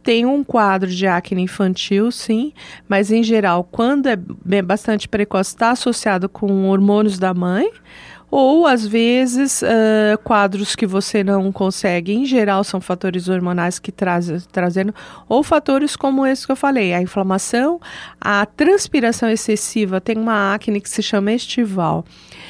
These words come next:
É uma acne quando o indivíduo vai pra praia e no verão, possivelmente a transpiração excessiva e o uso do protetor solar,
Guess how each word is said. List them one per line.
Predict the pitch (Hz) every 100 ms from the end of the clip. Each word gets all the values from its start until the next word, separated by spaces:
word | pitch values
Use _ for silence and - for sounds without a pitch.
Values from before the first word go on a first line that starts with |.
| - -
É | 185
uma | 190 190 190
acne | - 196
quando | 190 190 185
o |
indivíduo | 190 185 185 196 190
vai | 226
pra | - 302
praia | 277 226 202 190 196 247 359 - - - - -
e | 202 196 196 190
no | 202
verão, | 214 214 208 220 262 311 - - -
possivelmente | - 226 - 220 214 214 220
a |
transpiração | 214 240 277 - 240 240 233
excessiva | 226 226 214 - 240 269 294 277
e | 254
o |
uso | 247 247 247
do | 233
protetor | - 233 240 226 220 233
solar, | - 214 185 160